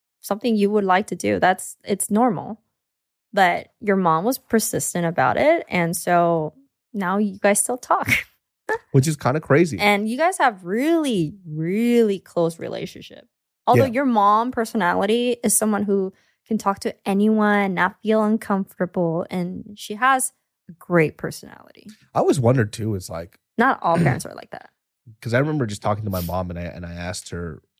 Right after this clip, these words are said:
Speaker 2: um, like, what she was going through during the time that I was always getting into fights.
Speaker 1: Mm.
Speaker 2: And she, she just said that it was very stressful. She was always scared that, you know, something was gonna happen to me.
Speaker 1: Mm.
Speaker 2: But she also understood I got bullied a lot.
Speaker 1: Mm.
Speaker 2: So it was like,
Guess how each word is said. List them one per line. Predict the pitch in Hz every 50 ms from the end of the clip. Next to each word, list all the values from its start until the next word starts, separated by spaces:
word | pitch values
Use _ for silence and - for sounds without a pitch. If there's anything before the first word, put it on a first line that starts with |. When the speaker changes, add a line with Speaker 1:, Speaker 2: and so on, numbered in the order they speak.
| _ _ _ _ _ _ _ -
Speaker 2:
um, | 87 85 76 71 67 55 57 - - _ _ _ _ _ _ _ _ _ _ _ _ _ _ _ _ _ _
like, | - - - - - - 95 -
what | 117 110 107 101
she | - - - 131 131
was | 135 127 113 101 104
going | - 98 95 92 95
through | 98 - 101 92 92 92
during | 85 - 92 92 90
the | 87
time | 82 - - 87 87 87 85
that | 87 85
I | 90
was | 98 95 90 -
always | - - 95 92 90 90 92 -
getting | 95 87 87 85
into | 87 82 87
fights. | - - - 87 87 78 - - - - -
Speaker 1:
Mm. | 214 214 214 196 175 175
Speaker 2:
And | - 87
she, | - - 120 175 180
she | - - - 139
just | 165 202 -
said | - 127 110
that | 98
it | 90
was | 90 92 92
very | 104 98 90
stressful. | - - - 92 107 - - - -
She | - 101
was | 110 117
always | 107 98 101 101
scared | - - - 80 90 90
that, | 85 78 - _ _ _
you | 90
know, | 87 82
something | - - 87 95 87
was | 90 87
gonna | - 85 -
happen | - 80 82 87 90 82
to | -
me. | - 190
Speaker 1:
Mm. | 185 185 185 175 180 180 _ _ _ _ _ _
Speaker 2:
But | - 90 87 87 76 - _ _ _ _ _ _ _
she | - - -
also | 165 156 - 123
understood | 101 98 - 98 98
I |
got | 92 90 -
bullied | - 90 104 104 80
a | 78
lot. | - - _ _ _ _ _ _ _ _ -
Speaker 1:
Mm. | 208 202 202 196 190 185 180
Speaker 2:
So | 180 113 101 95
it | 90 92
was | 90 92 95 98
like, | 85 85 82 - -